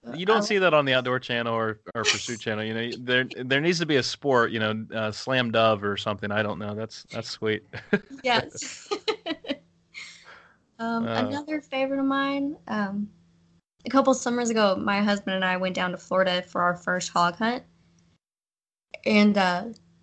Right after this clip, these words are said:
Speaker 1: we did each get two pretty big boars. Uh, it was, it was awesome. We actually just ran out of hog meat a few weeks ago,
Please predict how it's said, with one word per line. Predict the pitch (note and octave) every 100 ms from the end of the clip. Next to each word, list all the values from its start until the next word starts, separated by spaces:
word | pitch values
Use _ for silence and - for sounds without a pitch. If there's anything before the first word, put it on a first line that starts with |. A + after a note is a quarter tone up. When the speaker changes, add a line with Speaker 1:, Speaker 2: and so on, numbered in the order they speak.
| _ _
Speaker 1:
we | G#3+ F#3+ B3+ B3+ A3+
did | B3+ C#4
each | - A3+ G#3+ -
get | G#3 F#3+ F3 - _ -
two | - A3+ A3+ A3
pretty | G#3+ G3+
big | G3 F#3 F3
boars. | F3+ F3 F3+ - - -
Uh, | F#3 F3 F3+ - _ _ _
it | G3+
was, | - G#3
it |
was | F#3 F#3
awesome. | - F#3+ F#3+ - F#3+ F#3+
We | G3
actually | - G3+ G3+ G3
just | F3 G3+ G3 G3+ -
ran | F3 F#3 F3+
out | F3
of | F3 E3+ -
hog | - F3 F3
meat | F3 F3 - _ _ _ _ -
a | F#3+
few | G3
weeks | F3 E3+ -
ago, | F3 F3